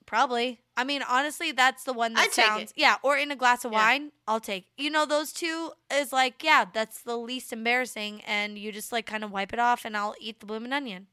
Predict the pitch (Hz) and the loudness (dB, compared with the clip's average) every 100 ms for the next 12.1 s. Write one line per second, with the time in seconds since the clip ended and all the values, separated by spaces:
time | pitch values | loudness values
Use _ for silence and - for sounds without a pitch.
0 | _ _ _ - - _ - 156 151 214 | _ _ _ -20 -20 _ -6 -4 -4 -6
1 | 196 190 - _ _ _ _ - 202 202 | -8 -12 -18 _ _ _ _ -2 0 0
2 | 190 - _ _ _ _ _ _ - 208 | -2 -6 _ _ _ _ _ _ -14 -6
3 | 185 156 170 226 220 180 - 208 208 208 | -4 -4 -6 -6 -6 -6 -8 -10 -10 -6
4 | 202 214 - 170 165 175 175 175 170 165 | -6 -6 -8 -10 -10 -8 -4 -2 -2 -4
5 | - 190 180 170 156 170 - 175 160 151 | -6 -12 -12 -6 -6 -6 -10 -12 -14 -18
6 | - - 170 160 147 143 139 - _ _ | -18 -10 -6 -6 -6 -6 -8 -12 _ _
7 | _ _ _ _ _ _ _ - - - | _ _ _ _ _ _ _ -16 -10 -6
8 | 233 220 214 202 - 220 233 208 - 147 | -6 -6 -6 -8 -12 -12 -8 -8 -8 -10
9 | 185 226 214 208 165 147 127 123 - - | -8 -6 -4 -4 -6 -8 -10 -10 -10 -4
10 | 135 123 151 143 113 90 - 117 156 135 | -2 -2 -4 -6 -4 -6 -10 -12 -10 -10
11 | 123 123 - 92 302 294 135 123 139 131 | -12 -12 -10 -6 -2 0 -2 -8 -10 -12
12 | 135 | -12